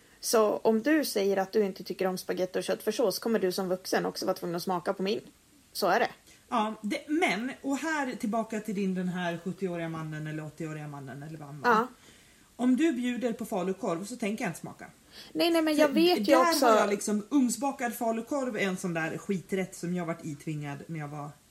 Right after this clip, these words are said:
Speaker 2: när jag var liten. Och det, det är så här, det smakar spya för mig.
Speaker 1: Ja,
Speaker 2: Det
Speaker 1: men
Speaker 2: är så
Speaker 1: där kommer vi
Speaker 2: jädra äckligt. Så hur du än tillagar din ugnsbakade falukorv så skulle jag aldrig i livet smaka. Aldrig.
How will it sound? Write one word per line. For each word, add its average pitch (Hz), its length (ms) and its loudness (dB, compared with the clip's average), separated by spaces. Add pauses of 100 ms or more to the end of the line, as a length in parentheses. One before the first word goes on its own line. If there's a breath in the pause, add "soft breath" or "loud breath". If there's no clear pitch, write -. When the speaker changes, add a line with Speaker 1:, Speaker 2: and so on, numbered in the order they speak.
(120)
Speaker 2:
när 165 100 -10
jag 147 60 -8
var 147 80 -8
liten. 156 380 -10 (600 soft breath)
Och 262 140 2
det, 196 120 -2
det 247 120 2
är 311 40 2
så 302 100 0
här, 226 140 -2
det 233 140 0
smakar 233 640 -2
spya 226 680 -4 (400)
för 202 160 -4
mig. - 220 -8 (500)
Speaker 1:
Ja, 269 200 4 (320 loud breath)
Speaker 2:
Det - 100 -4
Speaker 1:
men 269 140 6
Speaker 2:
är - 40 4
så - 120 6
Speaker 1:
där 302 220 6
kommer 294 340 4
vi 233 60 6
Speaker 2:
jädra 175 520 0
äckligt. 240 580 -2
Så 254 100 -2
hur 339 380 4
du 240 300 -4
än 196 280 0
tillagar 202 680 -2
din 160 360 -4
ugnsbakade 156 640 -4
falukorv 156 640 -6
så 240 100 -6
skulle 240 200 -4
jag 196 80 -2 (160)
aldrig 180 720 -2 (380 loud breath)
i 247 140 2
livet 196 680 -2
smaka. - 460 -6 (840 loud breath)
Aldrig. 190 600 -2